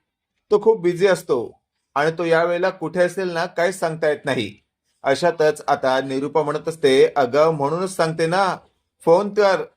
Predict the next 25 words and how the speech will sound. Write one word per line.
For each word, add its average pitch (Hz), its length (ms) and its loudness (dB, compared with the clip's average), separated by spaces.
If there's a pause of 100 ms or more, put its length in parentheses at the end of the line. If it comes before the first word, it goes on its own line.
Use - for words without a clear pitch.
(160)
फोन 185 240 2
करून 202 300 2
बघ. 202 180 4 (480)
इथे 180 280 2
जवळच 180 520 2
कुठे 170 220 0
मुंबईत 160 440 0
असतील 175 360 -2
तर 175 140 -4
आता 151 200 0
बोलव 160 300 4
त्यांना, 165 500 0 (100)
आपण 160 280 -2
मस्त 180 420 -4
जेवणाचा 160 580 4
बेत 151 240 0 (100)
करूया." 131 340 0 (640)
हे 151 60 6
वाक्य 160 300 0
ऐकल्यावर 160 400 0
मात्र 156 420 0
देविका 151 480 -2
स्वतःशी 147 420 -4
बोलत 147 320 -4
असते, 123 500 -2